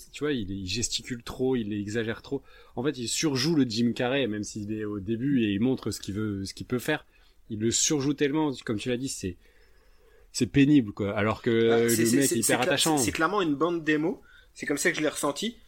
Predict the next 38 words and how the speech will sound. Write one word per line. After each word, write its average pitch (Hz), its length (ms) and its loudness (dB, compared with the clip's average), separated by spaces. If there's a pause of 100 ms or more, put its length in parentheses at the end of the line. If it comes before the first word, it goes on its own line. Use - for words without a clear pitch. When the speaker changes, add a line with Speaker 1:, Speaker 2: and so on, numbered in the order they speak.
(180)
Speaker 2:
Mais 135 100 0
moi, 185 220 2
vu 175 120 -2
que 175 60 0
j'ai 160 100 0
découvert, 165 520 0
euh, 120 160 0 (400)
euh, 117 160 0
Jim 160 200 0
Carrey, 156 520 0
euh, 107 760 -4 (360)
par 131 160 0
ce - 140 2
biais, 139 420 0 (520)
bah 113 220 0
ouais, 180 120 2
en 156 100 0
fait, 165 140 2
en 139 100 -2
fait, 180 160 -2
en 127 160 2
voyant, 151 260 2 (100)
en, 117 300 -2
quand 117 160 -4
j'ai 120 120 0
vu 117 220 0
gamin, 123 440 0
euh, 107 40 2
The 104 120 0
Mask 135 360 0
dans 113 120 -2
la 107 100 2
foulée, 135 400 -2 (600)
euh, 104 600 0 (120)
bah, 113 200 0
j'ai, - 160 -10
ça 113 180 -2
m'a 117 140 2